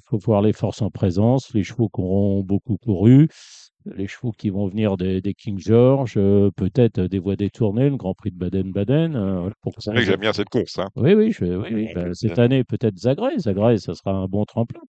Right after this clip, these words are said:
Speaker 1: peut-être pour l'Arc. Et Zagreb, c'est pas un mauvais cheval. Il a quand même terminé à l'arrivée du Grand Prix de Saint-Cloud, remporté par West Saver, qui va lui aussi aller directement sur l'Arc de Triomphe. Voilà, non, non, ça va être une course très intéressante. Pour l'instant, je ne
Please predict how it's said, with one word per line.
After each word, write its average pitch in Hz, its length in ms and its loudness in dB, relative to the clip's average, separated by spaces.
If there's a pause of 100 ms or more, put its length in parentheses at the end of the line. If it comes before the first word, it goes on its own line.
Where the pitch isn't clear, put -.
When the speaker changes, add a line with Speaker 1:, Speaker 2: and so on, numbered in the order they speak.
Speaker 1:
peut-être 143 220 -6
pour 120 140 -4
l'Arc. 196 120 -14 (120)
Et 110 160 -8
Zagreb, 101 340 -2
c'est 110 180 -10
pas 92 120 -12
un 92 40 -10
mauvais 98 220 -4
cheval. 320 280 -8 (420)
Il 98 100 -6
a 98 60 -2
quand 107 120 -2
même 104 220 0
terminé 107 360 -2
à 104 60 0
l'arrivée 98 280 0
du 101 80 0
Grand 98 160 -6
Prix 101 140 -4
de - 80 -20
Saint-Cloud, 104 340 -4
remporté 101 420 -6
par 87 220 -6
West 98 200 -4
Saver, 185 300 -6 (440)
qui 101 180 -8
va 107 180 4
lui 104 140 2
aussi 110 360 2
aller 113 200 4
directement 104 540 -2
sur 101 200 -6
l'Arc 98 140 -2
de 104 120 0
Triomphe. 165 520 -6 (760)
Voilà, 208 220 -6
non, 170 180 0
non, 208 200 -2
ça 107 200 2
va 104 100 4
être - 140 0
une 104 120 -4
course 113 380 -2
très 92 240 -6
intéressante. 95 800 -6
Pour 90 160 -6
l'instant, 117 400 -6
je - 160 -16
ne 90 80 -12